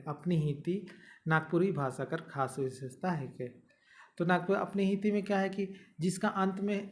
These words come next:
ई आएगा उसके आगे में बोल रहा है कि व्यंजन होए तो उ व्यंजन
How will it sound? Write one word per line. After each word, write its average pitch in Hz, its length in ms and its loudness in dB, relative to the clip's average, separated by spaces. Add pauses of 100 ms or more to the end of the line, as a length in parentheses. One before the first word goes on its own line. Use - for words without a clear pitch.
(120)
ई 190 200 6
आएगा 208 380 6 (120)
उसके 190 380 0 (340)
आगे 156 420 4
में 240 200 2
बोल 170 200 4
रहा 156 100 2
है 170 80 2
कि 175 160 2
व्यंजन 156 680 2
होए 156 400 4 (140)
तो 185 80 4 (320)
उ 220 100 6 (120)
व्यंजन 170 480 4